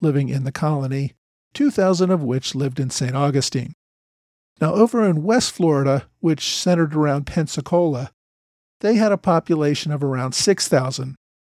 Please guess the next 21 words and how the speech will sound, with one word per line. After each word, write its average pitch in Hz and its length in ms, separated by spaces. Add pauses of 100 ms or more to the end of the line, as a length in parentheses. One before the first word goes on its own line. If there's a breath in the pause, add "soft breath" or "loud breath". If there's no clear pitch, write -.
(140)
but 165 280
this 233 200
was 220 160
far 180 560
more 170 240
removed 147 500
from 151 260
the 147 80
rest 123 280
of 131 80
the 143 60
colonies. 139 640 (440)
So 143 400
I'm 170 160
really 220 240
only 165 200
focused 147 500
on 131 240
East - 260
Florida 131 360
here. 135 280